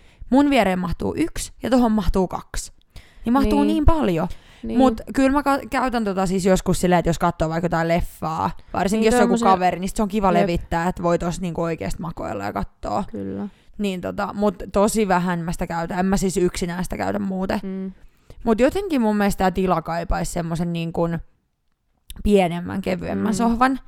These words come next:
Speaker 1: Et mä oon Ikeasta kattonut sitä, mikä kaikilla nykyään on. Se olisi ihana, mut sekin maksaa taas monta sataa.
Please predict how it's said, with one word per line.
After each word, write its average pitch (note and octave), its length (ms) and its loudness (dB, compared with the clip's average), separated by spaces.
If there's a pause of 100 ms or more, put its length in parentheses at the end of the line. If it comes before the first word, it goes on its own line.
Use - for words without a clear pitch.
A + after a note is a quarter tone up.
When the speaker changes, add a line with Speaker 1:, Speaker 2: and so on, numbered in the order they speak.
(680)
Speaker 1:
Et F#3 180 0
mä F#3 100 0
oon F3 140 0
Ikeasta G3+ 440 0
kattonut A#3 440 2
sitä, G#3 260 2
mikä G3 240 -2
kaikilla F3+ 480 -2
nykyään F3+ 480 -2
on. F3+ 300 -2
Se F3+ 100 0
olisi F3 240 -2
ihana, G3 400 0
mut F#3 160 -4
sekin F#3+ 220 0
maksaa F3 380 -2
taas F3+ 200 -8
monta F#3 300 -4
sataa. F3+ 680 -4